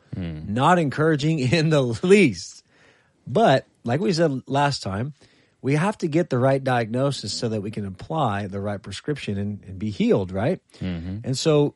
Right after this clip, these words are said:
Speaker 2: Solomon is realizing some, some facts
Speaker 1: Yeah.
Speaker 2: about, about life, s-, s-, uh, about a life especially lived apart from God.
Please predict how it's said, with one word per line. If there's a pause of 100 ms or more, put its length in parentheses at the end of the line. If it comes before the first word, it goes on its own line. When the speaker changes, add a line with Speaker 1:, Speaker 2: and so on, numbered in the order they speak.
(160)
Speaker 2:
Solomon
is
realizing
some,
some (1000)
facts (260)
Speaker 1:
Yeah.
Speaker 2:
about,
about
life, (360)
s-,
s-,
uh,
about
a
life
especially
lived
apart
from (520)
God.